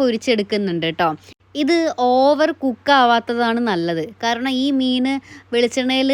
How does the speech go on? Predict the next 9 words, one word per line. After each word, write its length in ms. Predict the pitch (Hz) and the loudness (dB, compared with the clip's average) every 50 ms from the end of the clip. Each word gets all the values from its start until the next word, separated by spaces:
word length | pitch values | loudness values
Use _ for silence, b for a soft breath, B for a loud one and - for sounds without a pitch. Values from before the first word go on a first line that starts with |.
| 269 - | 0 0
കുറേ 200 | 262 240 226 226 247 254 262 254 254 | 0 0 2 2 2 2 2 0 0
നേരം 280 | 247 247 240 247 247 247 | 0 0 0 0 2 2
വെച്ചിട്ടുണ്ടെങ്കിൽ 680 | 240 240 - 240 214 220 233 233 233 226 233 226 226 233 233 226 | 0 0 0 -4 -6 -4 -4 -2 -2 -2 -2 -2 0 0 0 0
ഒരു 100 | 226 233 226 202 | 0 2 2 0
ഉറപ്പാവും. 640 | 185 180 190 190 - - 240 214 180 156 151 151 247 - _ b b b b _ - | 0 0 -4 -6 -2 -2 0 0 0 -2 -4 -8 -12 -16 _ b b b b _ -6
നമുക്ക് 260 | 254 269 285 262 - 311 269 | -2 -2 -2 0 2 0 0
അത്രയും 420 | 240 - - 254 269 277 302 330 339 302 | 0 -4 -6 -4 -2 0 2 2 2 2
ഉറപ്പിൽ 360 | - 233 226 - - - 262 302 285 294 | 2 0 -2 -2 -2 0 2 4 4 4
വേണമെന്നില്ല. 600 | 262 247 220 220 226 226 262 240 196 180 170 | 4 4 4 2 2 2 2 0 0 -2 0